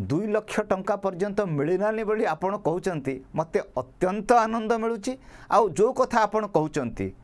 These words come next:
ଗ୍ରାମାଞ୍ଚଳରେ ଅର୍ଗସ ଆଦୃତ ହେଇଛି, ଆପଣଙ୍କୁ ମୁଁ କହିବା ପାଇଁ ଚାହୁଁଛି, କିଛି ଜରୁରୀ ଅଛି, ଖବରଟା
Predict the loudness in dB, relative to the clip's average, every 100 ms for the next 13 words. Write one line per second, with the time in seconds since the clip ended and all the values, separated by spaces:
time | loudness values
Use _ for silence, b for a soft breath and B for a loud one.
0 | b b b b b b b b -20 -20
1 | -20 -10 -2 2 4 4 4 2 2 2
2 | 0 0 0 0 2 0 -2 -2 -2 2
3 | 2 2 0 -2 -2 -6 -8 -16 -20 -20
4 | -20 -20 -20 -18 -18 -20 -20 -20 -6 -4
5 | 0 0 0 0 -2 2 4 6 8 6
6 | 4 0 -2 -2 -6 -4 -2 -2 0 6
7 | 8 8 6 4 2 0 -2 -4 -12 b
8 | b b -6 -2 0 6 6 6 4 4